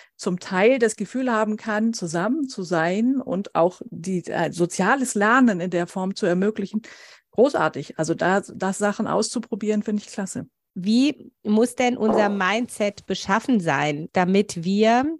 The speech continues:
Speaker 2: auch lernen können? Kannst du dazu noch mal eine Antwort geben?
Speaker 1: Ich glaube, es geht gar nicht um das Mindset, lernen zu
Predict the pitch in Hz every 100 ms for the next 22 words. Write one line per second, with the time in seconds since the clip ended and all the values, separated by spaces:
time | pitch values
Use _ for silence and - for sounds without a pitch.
0 | _ 190 190 196 196 226 240 220 - 247
1 | 262 170 143 - - _ 180 196 - 226
2 | 220 214 - 220 202 202 - 196 196 190
3 | 185 185 254 - 165 151 - 143 147 151
4 | - _ _ _ _ _ _ _ _ _
5 | _ - - 220 247 240 240 254 220 226
6 | 254 240 208 202 202 180 196 254 262 240
7 | 202 185 196 240 233 220 - 190